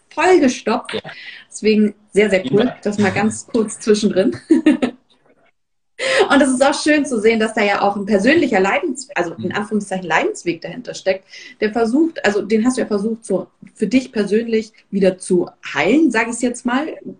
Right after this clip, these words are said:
Speaker 1: geradeaus. Und es hat bei dir persönlich geholfen und dass du einfach das als Anleitung noch für andere
Speaker 2: Ja.
Speaker 1: weitergeben
Speaker 2: Also ich
Speaker 1: willst.
Speaker 2: glaube,
Speaker 1: Mega.
Speaker 2: Heilung ist vielleicht,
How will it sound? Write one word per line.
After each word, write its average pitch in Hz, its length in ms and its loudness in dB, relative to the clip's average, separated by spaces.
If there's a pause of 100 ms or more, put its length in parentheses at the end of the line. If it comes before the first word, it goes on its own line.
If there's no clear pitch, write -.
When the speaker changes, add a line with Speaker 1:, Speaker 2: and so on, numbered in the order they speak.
(160)
Speaker 1:
geradeaus. 220 600 0 (360)
Und 208 220 2
es 196 160 -2
hat 208 160 -2
bei 196 140 2
dir 214 260 2
persönlich 202 540 0
geholfen 190 500 2
und 180 100 -4
dass 180 160 -4
du - 80 -14
einfach - 280 -8
das - 180 -4
als - 220 -10
Anleitung 190 420 -4
noch 170 140 -18
für - 120 -14
andere 175 160 -6
Speaker 2:
Ja. 120 200 2
Speaker 1:
weitergeben - 440 -6
Speaker 2:
Also 123 120 -4
ich 123 60 -4
Speaker 1:
willst. 113 100 -10
Speaker 2:
glaube, 135 340 2
Speaker 1:
Mega. - 120 -6
Speaker 2:
Heilung 147 340 0
ist 123 180 -8
vielleicht, 120 500 -2